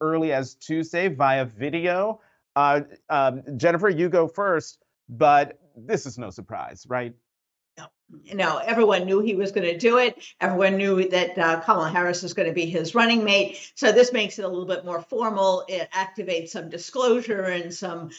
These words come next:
Speaker 2: fundraising requirements, um, but we knew this was coming. And right now, the White House, um, understands the country is closely divided. They know it's gonna be a close race, even if they are running against Trump, which seems unbelievable, someone who is facing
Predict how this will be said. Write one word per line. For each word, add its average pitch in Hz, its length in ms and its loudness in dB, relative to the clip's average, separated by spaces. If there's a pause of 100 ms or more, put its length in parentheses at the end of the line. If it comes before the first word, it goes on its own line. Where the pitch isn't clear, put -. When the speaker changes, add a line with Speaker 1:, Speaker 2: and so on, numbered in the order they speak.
(260)
Speaker 2:
fundraising 226 580 2
requirements, 190 1000 -2
um, 180 360 -2
but 175 240 0
we 196 120 -8
knew 185 160 -8
this 175 200 -4
was 175 140 -6
coming. 175 440 -8 (280)
And 208 400 -2
right 262 200 0
now, 294 200 0
the 269 160 -2
White 226 300 -2
House, 254 380 -2
um, 208 360 -2
understands 208 580 -2
the 240 80 -4
country 226 360 -4
is 185 80 -2
closely 185 400 -2
divided. 190 720 -2
They 175 220 0
know 185 260 0
it's - 180 -4
gonna 185 200 0
be 175 120 0
a 170 80 -2
close 180 320 0
race, 180 420 0
even 320 300 0
if 254 180 0
they 196 140 0
are 170 120 0
running 196 400 -2
against - 440 -10
Trump, 220 380 0
which 185 200 -8
seems 175 260 -4
unbelievable, 180 800 -2
someone 175 400 -4
who 175 180 -2
is 165 160 0
facing 147 440 -2